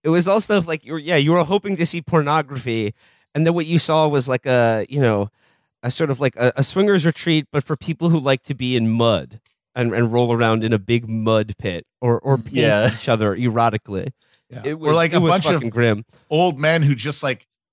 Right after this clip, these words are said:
Speaker 3: went to jack off classes. This is one I, I was,
Speaker 1: <laughs>
Speaker 3: I remember watching this. It's like, this has gotta be some sort of, uh, prank or psychological experiment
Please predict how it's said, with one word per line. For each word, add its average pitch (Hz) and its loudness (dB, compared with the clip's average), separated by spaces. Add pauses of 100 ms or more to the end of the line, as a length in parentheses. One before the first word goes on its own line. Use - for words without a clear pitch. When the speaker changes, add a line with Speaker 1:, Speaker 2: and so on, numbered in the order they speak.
Speaker 3:
went 147 0
to 151 2
jack 143 0
off 208 2
classes. 190 0
This 202 -2
is 147 -8
one 147 0
I, 113 -2 (180)
I 117 -6
was, 104 -10
Speaker 1:
<laughs> - -2
Speaker 3:
I 139 2
remember 143 2
watching 127 2
this. 151 -4
It's 135 -6
like, 107 -6 (460)
this - -2
has 123 -2
gotta 135 0
be 113 -2
some 117 -4
sort 110 0
of, 95 -2
uh, 90 -12 (300)
prank 151 0
or 104 0 (260)
psychological 120 -2
experiment 135 -4